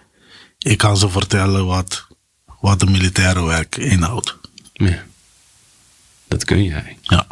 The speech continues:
Speaker 2: En hoe?
Speaker 1: Ik, ik geef ze ook, ik, ik, ik doe dat zo graag.
Speaker 2: Ja.
Speaker 1: Ja.
Speaker 2: Dat zie ik aan je, man.
Speaker 1: Ja.
Speaker 2: Ik vind het heel vet dat ik je heb leren kennen.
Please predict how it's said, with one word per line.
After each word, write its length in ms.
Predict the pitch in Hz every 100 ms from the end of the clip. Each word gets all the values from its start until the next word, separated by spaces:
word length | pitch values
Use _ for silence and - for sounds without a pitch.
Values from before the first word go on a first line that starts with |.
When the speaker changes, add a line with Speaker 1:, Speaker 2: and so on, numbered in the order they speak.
| - _
Speaker 2:
En 220 | 101 92
hoe? 220 | 85 82
Speaker 1:
Ik, 220 | - 92 -
ik 240 | - 98
geef 240 | - 98
ze 80 | 92
ook, 260 | 98 95 -
ik, 280 | 98 98 - -
ik, 180 | - - - - _ - - - -
ik 200 | 123 104
doe 160 | 113
dat 160 | 107 107
zo 200 | 113 113
graag. 440 | - 87 - - _ _
Speaker 2:
Ja. 160 | 87 - - _ _
Speaker 1:
Ja. 200 | 98 - - _ _
Speaker 2:
Dat 140 | - -
zie 160 | 101
ik 140 | 92 82
aan 140 | 80
je, 60 | 80
man. 240 | 80 101 -
Speaker 1:
Ja. 180 | 185 - - _ _ _ _ _ _ _ _ _
Speaker 2:
Ik 160 | 110 98
vind 220 | 107 107
het 120 | 92
heel 280 | 101 113 123
vet 220 | 110 98
dat 140 | 95
ik 100 | 90
je 60 | 92
heb 120 | 90
leren 220 | 92 92
kennen. 440 | 92 92 113 135